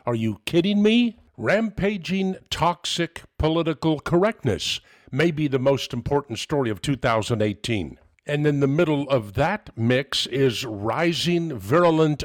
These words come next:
anti-whiteism. They're canceling a women's march in California because there are just too many white people participating. A college professor in the Northeast holds a seminar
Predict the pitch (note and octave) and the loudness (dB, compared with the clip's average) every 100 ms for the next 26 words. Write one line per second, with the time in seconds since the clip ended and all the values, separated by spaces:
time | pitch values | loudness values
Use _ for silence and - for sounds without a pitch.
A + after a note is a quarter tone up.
0 | - C3 E3 D#3 - E3+ D#3+ D3 G2 G#2+ | -4 0 0 -2 -4 -2 0 0 0 0
1 | F#3+ - C3 G2+ G2 C#2+ B1+ _ _ - | 0 0 0 0 -2 -4 -10 _ _ -6
2 | C#3+ - C#3+ D#3 - D3+ D3 C3 A#2+ G2 | -6 -4 -2 -2 -2 0 2 4 2 4
3 | D3 B3 A3+ - B2+ G#2 C#2 - - F#2+ | 4 4 2 0 0 0 -2 -6 -6 -6
4 | - A2 G#2 F#2 - F#3 D#3+ E2+ - - | -4 -4 -4 -4 -2 0 0 -6 -10 -20
5 | - C#3+ - D3 A2 A2+ B2+ B2 C#3 C3+ | -4 -4 2 2 2 4 4 2 0 0
6 | F#3 - - - G#3+ F3 D3+ C#3 G#2+ A2+ | 0 -2 -4 0 2 2 0 -2 -2 0
7 | E3 - - A#2 - A2+ - A2 - D3 | 0 -2 -4 -4 -2 -2 -4 -4 -4 -2
8 | - - A2+ F#2 D#2 - - - D3 A#2+ | -4 -2 -4 -4 -8 -12 -20 -6 -4 -2
9 | - F#3 A#3 F#3 - D3+ - B2+ - A#2 | 0 0 0 -6 -4 -4 0 0 0 -2
10 | A2+ A#2+ B2+ C#3+ C3 D#3+ G#3 - - - | 0 0 0 0 -2 -4 -4 -6 -10 -14
11 | - - _ C#3 E3 D#3+ B2+ E3 - A3 | -20 -20 _ 4 6 4 0 -2 0 0
12 | B3 E3+ E2 | 0 -2 -6